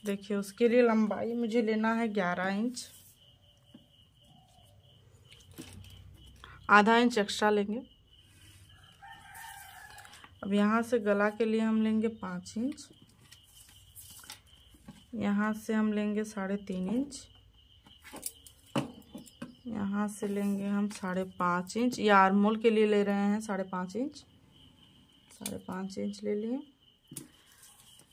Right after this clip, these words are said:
अब यहाँ पे हम लेंगे यहाँ से साढ़े छः इंच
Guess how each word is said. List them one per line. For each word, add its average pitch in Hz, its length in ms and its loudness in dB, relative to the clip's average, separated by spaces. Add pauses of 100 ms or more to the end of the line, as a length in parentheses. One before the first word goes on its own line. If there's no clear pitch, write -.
(1400)
अब 202 220 -10
यहाँ 190 460 -4 (140)
पे 202 80 -4
हम 196 200 -2
लेंगे 190 420 -4 (1700)
यहाँ 190 400 -2
से 202 240 -6 (1600)
साढ़े 190 380 -6
छः - 320 -6
इंच 165 540 -8